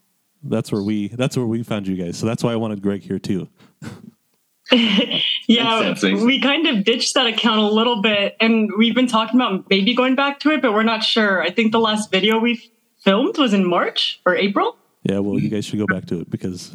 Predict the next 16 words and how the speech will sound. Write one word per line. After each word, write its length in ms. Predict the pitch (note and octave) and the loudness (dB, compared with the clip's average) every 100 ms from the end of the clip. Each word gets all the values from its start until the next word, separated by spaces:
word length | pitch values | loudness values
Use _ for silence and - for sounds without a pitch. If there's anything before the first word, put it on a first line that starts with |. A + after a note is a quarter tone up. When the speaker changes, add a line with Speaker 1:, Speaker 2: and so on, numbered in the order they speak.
| F3+ | -8
Speaker 1:
I 80 | G#2 | -6
enjoyed 240 | G2 C#3 B3+ | -4 2 2
that 220 | C4+ A#3 | 2 0
Speaker 2:
<laughs> 0 | |
Speaker 1:
content. 280 | G3+ - B2+ | -2 -2 -2
Not 160 | F#3 | 0
that 100 | D3+ | 0
I 60 | C3+ | -2
don't 160 | C3 B2 | -2 -2
enjoy 220 | A#2 A2 | -2 -2
your, 180 | G2+ G2+ | -2 -4
your 400 | G#2 G#2 F#2+ F#2 | -2 -2 -2 -6
standalone 540 | - - A#2+ A#2 F#2+ F#2+ | -6 -2 -2 0 -4 -4
content, 440 | G2+ F2+ F2 G2 | -6 -6 -6 -4
but 120 | G2 | -4
I, 280 | F#2 F2+ G#2 | -2 -6 -8